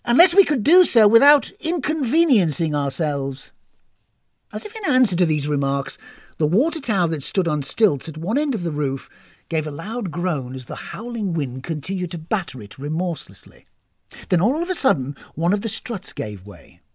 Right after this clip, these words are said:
As the entire structure listed dangerously to one side,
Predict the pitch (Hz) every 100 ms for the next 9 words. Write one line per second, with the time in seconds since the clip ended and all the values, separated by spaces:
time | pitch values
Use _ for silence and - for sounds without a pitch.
0 | _ _ _ - - 196 151 214 214 214
1 | 285 339 302 - 277 269 156 147 208 -
2 | 180 139 110 226 285 277 254 214 208 185
3 | 180 180 160 - 185 143 131